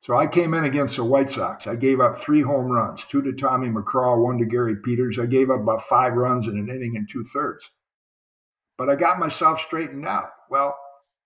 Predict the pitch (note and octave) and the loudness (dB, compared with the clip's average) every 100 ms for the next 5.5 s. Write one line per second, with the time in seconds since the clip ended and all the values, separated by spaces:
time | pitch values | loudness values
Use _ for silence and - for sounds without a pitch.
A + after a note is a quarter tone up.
0 | _ _ - D3+ C#3 C#3 E3+ C#3 C#3 D3+ | _ _ -6 2 2 2 -2 -2 -2 0
1 | D#3+ - D#3 D3+ C3 C3+ A#2+ C3 B2 C3 | -2 -2 -2 -2 -4 -8 -8 -8 -6 -4
2 | - - - _ A#2+ A2+ - B2+ F3+ G3+ | -6 -8 -14 _ -4 -4 -4 -4 -4 -6
3 | G#2+ - - _ _ _ _ - B2 D#3 | -12 -16 -20 _ _ _ _ -12 0 4
4 | C#3+ C3 D#3+ F#3 C3 D#3+ E3+ D3 A#2 G#2+ | 4 4 4 4 4 2 2 -2 -4 -6
5 | - F#2+ - - | -6 -8 -8 -16